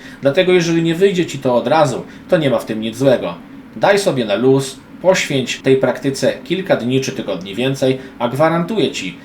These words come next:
że w przeciągu dwóch czy maksymalnie trzech tygodni, nawet jeżeli wychodzi ci to z początku bardzo kiepsko, to będziesz w stanie wyczuć własną energię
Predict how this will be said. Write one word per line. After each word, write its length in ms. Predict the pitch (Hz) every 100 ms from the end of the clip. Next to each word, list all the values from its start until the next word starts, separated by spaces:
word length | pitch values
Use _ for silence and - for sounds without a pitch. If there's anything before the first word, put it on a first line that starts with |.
| -
że 160 | 120 139
w 40 |
przeciągu 500 | - 131 143 147 120
dwóch 340 | 92 120 190 -
czy 120 | 151
maksymalnie 600 | 131 - 113 131 165 107
trzech 280 | - 139 139
tygodni, 580 | - 104 107 104 127 139 - -
nawet 500 | 113 123 175 190 135
jeżeli 460 | 117 123 117 101 95 - -
wychodzi 460 | 120 120 170 170
ci 60 | 135
to 100 | 135
z 60 | -
początku 400 | 127 139 135 110
bardzo 300 | 117 117 101
kiepsko, 480 | 95 - - 160 - - -
to 120 | 117
będziesz 340 | 139 170 143
w 60 | -
stanie 280 | 139 135 120
wyczuć 460 | 123 185 190 139
własną 520 | 110 107 131 135 123
energię 520 | 110 110 110 107 110